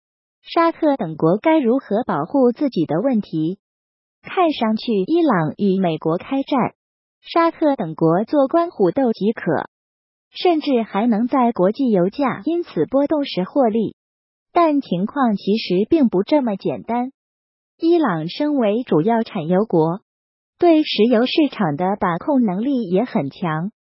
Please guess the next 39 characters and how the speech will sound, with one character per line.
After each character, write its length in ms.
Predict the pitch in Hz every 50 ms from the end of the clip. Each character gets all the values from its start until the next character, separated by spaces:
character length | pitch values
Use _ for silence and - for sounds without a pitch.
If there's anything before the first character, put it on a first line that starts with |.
| _ _ _ _ _ _ _ _ _ _
而 300 | - 240 240 254 285 311
石 160 | 302 - 233
油 260 | 262 277 262 208 220 240
价 240 | - 311 285 247
格 220 | 202 - 180 175 196
动 220 | - 311 285 233
荡 260 | - 247 208 165 - - _ _ _
是 300 | _ - - 285 262 247
伊 220 | - - 285 320 330
朗 240 | 285 233 165 147 143
面 220 | 180 254 294 277
对 180 | 254 311 294 269
美 220 | 247 233 165 143
国 200 | - - 175 196
时 320 | 226 - - 190 180 185 202 214
手 180 | - 240 180 170
中 200 | - 269 277 277
仅 220 | - - 214 247
有 160 | 285 254 165 139
的 180 | 165 165 170
几 240 | 180 - - 185 151
张 240 | - 233 269 294 302
底 160 | - 175 143
牌 220 | - - 165 165
之 180 | 214 - 262 262
一。 340 | 254 - 262 262 262 262 - _ _ _ _ _ _ _ _ _
因 220 | _ 330 349 349 349
此， 80 | - - - 185 165 156 156
一 180 | 180 185 226 -
旦 200 | 220 214 196 190
战 220 | 339 311 254 233
况 300 | - - 247 208 180 180
超 240 | - - 277 269 277
出 180 | - - 302
伊 180 | 294 285 320 339
朗 220 | 320 269 196 165
的 80 | 160 180
预 220 | 220 269 262 240
料， 320 | 220 247 233 196 143 -